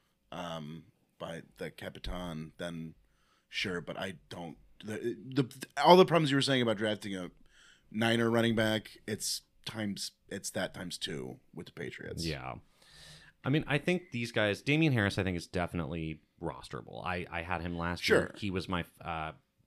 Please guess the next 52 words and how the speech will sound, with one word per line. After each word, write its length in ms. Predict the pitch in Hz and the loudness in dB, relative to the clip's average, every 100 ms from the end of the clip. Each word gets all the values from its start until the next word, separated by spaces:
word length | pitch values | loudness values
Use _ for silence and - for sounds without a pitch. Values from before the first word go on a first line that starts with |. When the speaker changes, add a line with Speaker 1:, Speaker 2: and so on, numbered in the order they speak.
| _ _ 80 | _ _ -14
Speaker 2:
he 100 | 92 | -12
was 120 | 82 | -12
a 40 | |
flex 460 | - - 101 92 - | -14 -6 -4 -4 -8
fill-in, 380 | 92 87 85 82 | -6 -4 -4 -6
running 220 | 80 80 | -6 -6
back 200 | 78 - | -6 -6
fill-in. 400 | 80 78 76 80 | -8 -6 -6 -6
He 80 | 85 | -6
was 140 | 82 - | -8 -2
on 180 | 120 120 | 0 0
the 80 | |
bench 300 | 90 87 82 | 0 -2 -4
the 60 | - | -6
majority 320 | 80 80 76 | -6 -6 -6
of 60 | 78 | -6
the 60 | |
season. 460 | 76 80 73 78 78 - - - - | -8 -8 -8 -8 -8 -14 -20 -20 0
Speaker 1:
I 40 | |
Speaker 2:
But 80 | - | 4
Speaker 1:
mean, 80 | - | 6
Speaker 2:
I 40 | |
Speaker 1:
like, 100 | 156 | 6
Speaker 2:
mean 60 | 143 | 4
Speaker 1:
James 240 | 175 160 | 4 4
White 200 | 139 196 | 4 2
always 340 | 120 110 95 - | 2 0 -2 -4
was, 280 | 90 71 76 | -4 -4 -4
but 160 | - | 0
it's, 180 | 87 65 | 2 0
Speaker 2:
Yeah. 40 | 64 | -2
Speaker 1:
it's 280 | - - - - - - - - 127 | -4 -6 -8 -16 -20 -20 -10 -6 4
Speaker 2:
Yeah. 180 | 165 | 6
Speaker 1:
how 120 | 123 135 | 6 4
high 140 | 143 | 4
you're 160 | 139 131 | 6 6
gonna 160 | 127 | 4
draft 420 | 101 117 143 160 113 | 2 0 2 0 0
Speaker 2:
As 220 | 120 120 | 0 0
Speaker 1:
him. 180 | 131 139 | 0 0
Speaker 2:
a, 20 | 135 131 | 0 0
yeah, 260 | 110 85 80 | 0 -2 -2
'cause, 160 | - | -2
I 40 | 120 | 0
mean, 160 | 117 | 0
he 140 | 95 123 | 0 2
doesn't 300 | 127 123 107 | 4 4 2
really 180 | 110 98 | 2 4
have 200 | 98 90 | 2 2
that 180 | 90 - | 0 0
pass-catching 600 | 90 87 - 87 90 - | -2 -2 -4 -4 -4 -4
upside 600 | 85 - 85 82 85 | -6 -2 0 0 -2